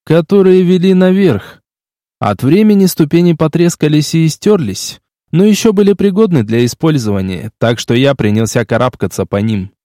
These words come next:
В сложных участках, помогая себе ножом, доставшимся мне от обезглавленного в ночь моего похищения друга Эрика и Олафа, того самого, которому Гарша оторвала голову, пока он поднимал меня на палисад острога.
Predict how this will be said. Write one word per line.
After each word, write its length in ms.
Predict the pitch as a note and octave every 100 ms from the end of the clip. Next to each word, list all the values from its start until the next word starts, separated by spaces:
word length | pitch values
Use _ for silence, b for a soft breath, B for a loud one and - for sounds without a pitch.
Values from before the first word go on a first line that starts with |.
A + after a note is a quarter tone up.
| _ _ -
В 60 |
сложных 420 | - G#3 G#3 F#3 F3
участках, 500 | F#3 G#3 - G#2+ -
помогая 540 | B2 C3+ C#3 D3 C3
себе 300 | - C#3 C#3
ножом, 380 | C3+ C3+ E3+ C#3
доставшимся 720 | A2 - C3 A#2+ B2+ A2+ B2
мне 280 | C3 D3+ A2+
от 140 | F#2+
обезглавленного 880 | G#2 A2 A2 B2+ C#3+ C3 B2+ B2 A#2+
в 80 | A#2+
ночь 200 | C3 -
моего 300 | A2+ A#2+ B2+
похищения 800 | A#2 - B2 - D#3 D3 G2 F#2
друга 420 | G#2 B2+ A#2+ A2
Эрика 400 | - C#3+ C3 -
и 160 | A2 C3+
Олафа, 580 | C#3 D3+ G2 - - G2+ _ _ _ _
того 200 | G3+ G#3
самого, 540 | G#3 A3+ A3 G#3 F#3 D#3+ _ _ -
которому 480 | G3 G3+ G3 F#3 F3+
Гарша 340 | G3+ F#3 B2+
оторвала 460 | A#2+ C#3 C#3+ D3+ D#3
голову, 400 | F3+ F#3+ E3+ D#3
пока 300 | C3 - C#3
он 140 | B2+
поднимал 460 | C3 B2+ C3+ D#3 D3+
меня 300 | A2+ B2+ C3
на 120 | A2
палисад 520 | A2 A2 G#2+ B2+ A#2+
острога. 580 | A#2 - C#3 A2+ F2